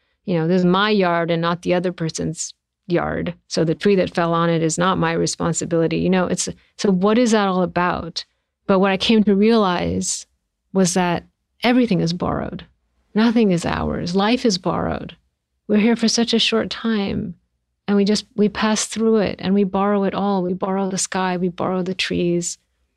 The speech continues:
we borrow people, things, and then we let go and we pass through. And the world remains. Certainly, as I say this, you know, having just accompanied my mother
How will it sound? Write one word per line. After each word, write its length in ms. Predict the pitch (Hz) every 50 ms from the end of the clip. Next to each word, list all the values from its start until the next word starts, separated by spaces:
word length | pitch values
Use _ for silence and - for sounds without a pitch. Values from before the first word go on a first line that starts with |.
| _ _ _ _ _ _ _ -
we 100 | 202 202
borrow 640 | 180 170 185 175 180 180 180 175 175 175 175 175 175 175 _ _ _ _ _
people, 720 | - - 220 202 202 - 196 180 175 175 175 175 185 185 _ _ _ _ _ _ _ _ _
things, 840 | - 202 196 190 185 185 185 180 185 214 185 - - - - - - _ _ _ _ _ _ _ _ _ _ _ _ _ -
and 240 | 190 190 190 185
then 540 | 185 180 180 180 180 180 185 185 185 180 190 _ _ _ _ _ _ -
we 160 | 180 190 196
let 220 | 190 202 202 196 -
go 280 | 208 214 247 262 226
and 120 | 170 170 170
we 80 | 175
pass 300 | - - 180 175 - - -
through. 440 | - - 208 214 208 185 - 196 - _ _ _ -
And 140 | 185 190 190
the 80 | 190 180
world 260 | 196 202 208 202 190
remains. 720 | 220 220 220 233 262 254 - - - - - - - - _ _ _ _ _ _ _ _ _ _ _ _ _ -
Certainly, 540 | - - 214 214 202 190 196 190 185 175 170
as 120 | 165 160
I 100 | 180 170
say 280 | 165 - 185 180 185 175
this, 340 | 175 170 165 170 - - -
you 120 | - 180 180
know, 280 | 175 170 165 165 175
having 300 | 165 - 185 170 175 170
just 480 | 170 175 165 165 - - - - - - _ _ _ _ _ _ _ _ _ _ _ _ _ - - -
accompanied 640 | 170 - - 185 175 170 185 165 170 165 165 165
my 120 | 180 170 175
mother 540 | 170 170 180 185 190 170 170 165 175 180